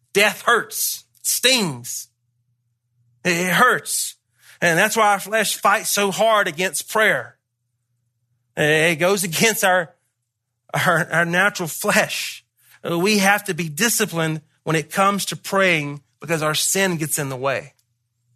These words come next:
It gets in the way. Uh, second reason why prayer is a discipline, I think, is because we are called to persevere in prayer. It's hard work. Praying is hard work.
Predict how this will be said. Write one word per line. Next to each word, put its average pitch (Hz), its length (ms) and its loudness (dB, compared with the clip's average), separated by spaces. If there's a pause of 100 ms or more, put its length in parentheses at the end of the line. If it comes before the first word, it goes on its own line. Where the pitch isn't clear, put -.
(200)
It - 140 -14
gets - 340 -2
in 135 100 -4
the 127 80 -10
way. 73 220 -10 (1300)
Uh, 160 160 2
second 226 280 2
reason 185 280 0
why 160 140 4
prayer 180 220 0
is 151 100 -4
a - 20 -8
discipline, 165 540 -4 (760)
I 156 180 2
think, 175 320 0
is 165 120 -2
because 165 520 -2
we 190 160 0
are 185 100 2
called 175 360 0
to 165 100 -6
persevere 170 960 -2
in 131 180 -10
prayer. - 440 -10 (920)
It's 170 340 2
hard 226 320 2
work. 170 540 -2 (520)
Praying 226 540 2
is 175 140 -4
hard 214 480 0
work. 185 360 -2